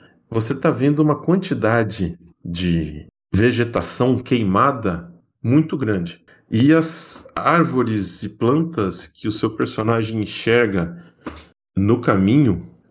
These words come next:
são retorcidas,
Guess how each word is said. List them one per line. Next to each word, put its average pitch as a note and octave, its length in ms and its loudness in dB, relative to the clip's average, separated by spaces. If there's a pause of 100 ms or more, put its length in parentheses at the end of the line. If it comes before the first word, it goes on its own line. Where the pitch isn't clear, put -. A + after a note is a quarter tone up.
(120)
são C#3+ 960 2
retorcidas, D3+ 1300 0